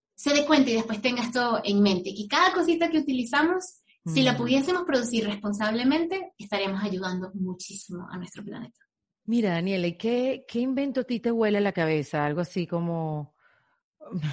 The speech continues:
Speaker 2: "Me hubiera encantado llegar a esa fórmula", o "Me hubiera encantado ser parte de esto".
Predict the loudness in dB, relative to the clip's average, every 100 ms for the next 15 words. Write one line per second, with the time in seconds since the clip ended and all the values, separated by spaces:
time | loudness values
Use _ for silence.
0 | -6 -6 -2 0 0 0 0 0 0 2
1 | 2 0 -2 -4 -2 -2 0 0 0 0
2 | 0 -2 -4 -2 -2 -2 -2 0 2 2
3 | -2 -4 -4 -4 -2 -2 -2 -4 -8 -10